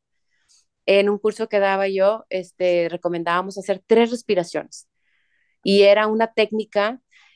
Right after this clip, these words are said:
que me enseñaron a mí que se llamaba como gota, drop en inglés, que era detente, respira, observa a tu alrededor y procede. Y con eso tan sencillo, sí funciona.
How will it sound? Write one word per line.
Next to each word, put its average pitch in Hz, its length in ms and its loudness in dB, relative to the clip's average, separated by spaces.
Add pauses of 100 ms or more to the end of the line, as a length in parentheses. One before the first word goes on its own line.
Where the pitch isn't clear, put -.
(160)
que 190 140 -2
me 190 80 0
enseñaron 185 460 -2
a 208 60 -4
mí 202 200 -4
que 196 120 -8
se 202 120 -6
llamaba 185 420 0
como 190 300 -4
gota, 202 380 -2
drop 202 320 0
en 202 120 -4
inglés, 196 480 -6 (540)
que 185 100 0
era 180 180 0
detente, 233 720 -2 (680)
respira, 208 800 -2 (400)
observa 196 720 0
a 175 100 -4
tu 185 100 -2
alrededor 170 640 -2
y 220 100 -6
procede. 240 640 -2
Y 190 140 -6
con 202 160 -2
eso - 180 -8
tan 247 240 -6
sencillo, 214 720 2
sí - 260 -2
funciona. 269 680 2